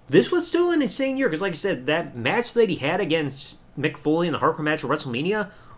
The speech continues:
really solidified him as a legit main event guy, even though, like I said earlier, it's kind of a shame that you have to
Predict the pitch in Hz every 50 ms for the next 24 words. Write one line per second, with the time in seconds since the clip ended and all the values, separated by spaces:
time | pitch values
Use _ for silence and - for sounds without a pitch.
0 | - - - 127 107 143 220 254 262 - - 202 240 254 254 247 - 202 208 202
1 | 202 202 202 165 151 147 147 139 120 107 113 139 170 190 175 175 185 185 143 175
2 | 180 175 - - 190 190 160 147 156 175 190 180 - - - - - - - -
3 | - 123 113 120 139 143 135 139 135 139 151 135 - 143 143 165 175 165 151 143
4 | 151 156 135 127 117 - - - - 131 127 139 139 135 - - 139 139 139 123
5 | 120 117 117 107 110 113 123 - - 120